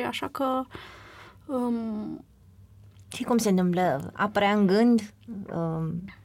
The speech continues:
Speaker 2: transferul ăsta de, de stare către muzică? Cum îți veneau ideile?
Speaker 1: E, uite, asta e o chestie foarte interesantă. Uite, nu m-a mai întrebat nimeni lucrul ăsta și nici eu nu am stat să mă gândesc foarte mult, dar, uh,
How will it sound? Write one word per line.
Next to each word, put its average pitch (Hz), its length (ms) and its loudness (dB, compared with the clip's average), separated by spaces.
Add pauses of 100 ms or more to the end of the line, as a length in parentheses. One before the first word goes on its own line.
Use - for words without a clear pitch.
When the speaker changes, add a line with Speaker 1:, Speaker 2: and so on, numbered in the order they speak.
(460)
Speaker 2:
transferul 190 600 2
ăsta 180 320 2
de, 165 580 0
de 175 80 -2
stare 180 360 2
către 170 300 -2
muzică? 190 520 2
Cum 185 420 2
îți 170 300 -2
veneau 165 520 0
ideile? 160 580 -2 (1800)
Speaker 1:
E, 453 320 10
uite, 381 180 8
asta 359 220 6
e 359 60 8
o - 20 2
chestie 339 280 4
foarte 294 260 2
interesantă. 254 520 4
Uite, 254 260 4
nu 247 120 6
m-a 262 100 6
mai 240 120 4
întrebat 233 280 2
nimeni 220 240 6
lucrul 196 220 2
ăsta 202 260 2
și - 140 2
nici 254 200 4
eu 262 80 2
nu 247 60 4
am 226 120 2
stat 226 180 0
să 226 140 0
mă 214 60 0
gândesc 214 380 0
foarte 226 380 0
mult, 214 440 0
dar, 269 400 2
uh, 269 600 4